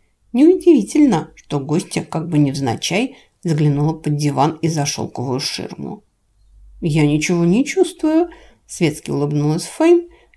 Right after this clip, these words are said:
и многозначительно добавила: «Добрый день, Сафасена.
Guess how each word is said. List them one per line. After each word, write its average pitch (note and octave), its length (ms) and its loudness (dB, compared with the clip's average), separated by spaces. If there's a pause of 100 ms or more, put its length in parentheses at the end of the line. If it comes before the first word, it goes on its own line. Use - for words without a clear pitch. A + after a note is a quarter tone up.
и C#4 80 2
многозначительно C4+ 800 2
добавила: D#3 760 -2 (500)
«Добрый F4+ 360 4
день, E3 500 -4
Сафасена. - 920 -8